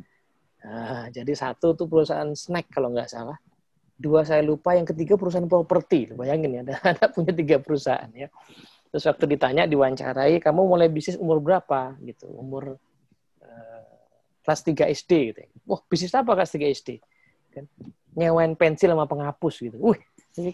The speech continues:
luar biasa ya. Kalau kita dulu kan kita pinjemin doang, ini disewain sama dia gitu ya. Jadi <laughs> menarik sekali. Nah,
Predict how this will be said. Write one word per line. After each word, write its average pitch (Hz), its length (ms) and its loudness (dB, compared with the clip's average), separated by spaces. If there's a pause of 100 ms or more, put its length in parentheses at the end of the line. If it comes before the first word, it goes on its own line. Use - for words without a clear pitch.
luar 214 240 6
biasa 202 400 4
ya. 143 160 2
Kalau 165 160 2
kita 170 400 0
dulu 170 240 0
kan 226 80 0
kita 185 240 -2
pinjemin 160 480 -2
doang, 160 320 2
ini 208 80 -6
disewain 160 560 -2
sama 147 160 -6
dia 151 240 -2
gitu 123 240 -10
ya. 143 80 -10
Jadi 147 200 -6
<laughs> 208 60 0
menarik 190 300 4
sekali. 190 320 2 (480)
Nah, 165 160 0